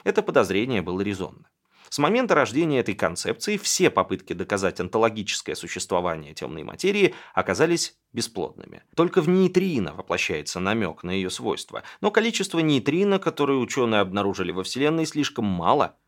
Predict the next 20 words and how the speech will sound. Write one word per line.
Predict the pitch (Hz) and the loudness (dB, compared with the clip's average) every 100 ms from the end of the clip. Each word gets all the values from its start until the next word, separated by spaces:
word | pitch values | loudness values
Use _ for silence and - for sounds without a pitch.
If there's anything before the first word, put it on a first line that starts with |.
| _ | _
чтобы | - 104 80 | -6 -4 -4
объяснить | 80 90 - 80 76 | -6 -6 -8 -10 -8
загадку. | 85 90 - - _ _ _ - - - | -8 -8 -12 -20 _ _ _ -20 -18 -8
И | - | -6
теперь | - 220 | -2 2
изменения | 196 151 156 165 165 165 156 151 117 - - | 2 2 2 2 2 2 2 2 0 -6 -16
в | - | -8
тектосе, | - 143 - 165 - 160 | -2 -2 -2 -4 -4 0
по-видимому, | 143 95 95 101 107 113 | 2 2 -2 -2 -2 -4
предлагали | 113 101 87 90 92 98 | -4 -2 0 2 0 0
другую | 98 143 135 120 80 | 0 -2 -2 -6 -6
возможность. | - - - - - - - _ _ _ _ _ _ _ - _ - | -12 -18 -16 -16 -16 -20 -20 _ _ _ _ _ _ _ -20 _ 0
Тектос, | 175 - - - - _ _ _ | 0 0 -12 -12 -16 _ _ _
в | 117 | 2
основе | 113 123 101 | 2 2 0
которого | 98 101 98 92 | 0 0 0 2
лежало | 92 98 98 | 0 2 2
обычное | - 95 113 113 - - 78 | 0 -2 -4 -2 -4 -6 -8
биологическое | 95 87 90 90 95 - - - 78 | -4 -4 -4 -6 -8 -10 -12 -12 -14
вещество, | 80 - 80 - 120 175 | -10 -10 -10 -2 2 2